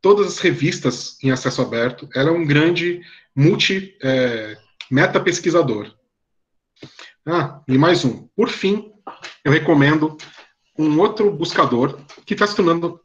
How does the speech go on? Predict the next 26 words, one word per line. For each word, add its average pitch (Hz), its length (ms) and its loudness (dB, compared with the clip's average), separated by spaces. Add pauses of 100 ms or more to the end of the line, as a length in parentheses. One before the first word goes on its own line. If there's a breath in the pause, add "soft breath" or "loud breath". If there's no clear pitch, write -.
uma 151 180 0
área 143 440 0 (160)
fundamental 202 720 0
hoje 135 220 2
na 131 80 -2
ciência, 139 580 -6 (500 soft breath)
que 175 140 -6
são 151 300 0
os 147 160 -2
dados 143 400 0
de 147 100 -8
pesquisa. 113 600 -12
O - 40 -20 (1040)
que 294 140 2
que - 60 -12
são 254 180 2
dados 180 320 2
de 180 80 -8
pesquisa? 101 640 -10 (1000)
Vamos 208 220 -2
lá, 113 100 -2
você 135 200 -4
vai 202 100 -2
fazer 175 200 0
seu 185 120 -4
levantamento, 147 760 -2